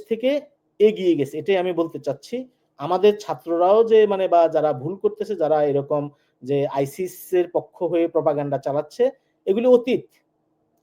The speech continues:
পাশ্চাত্য এবং আন্তর্জাতিক পরিমণ্ডলে এই জিনিসগুলি অতীত হয়ে গেছে, কিন্তু আমাদেরকে হয়তো আরো কিছুদিন এর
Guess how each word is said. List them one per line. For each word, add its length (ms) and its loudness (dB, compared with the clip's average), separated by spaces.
পাশ্চাত্য 560 -4
এবং 100 2
আন্তর্জাতিক 580 -2
পরিমণ্ডলে 600 2
এই 140 4
জিনিসগুলি 440 -4
অতীত 260 0
হয়ে 180 2
গেছে, 200 -18
কিন্তু 240 -2
আমাদেরকে 400 0
হয়তো 220 2
আরো 200 6
কিছুদিন 420 -6
এর 80 2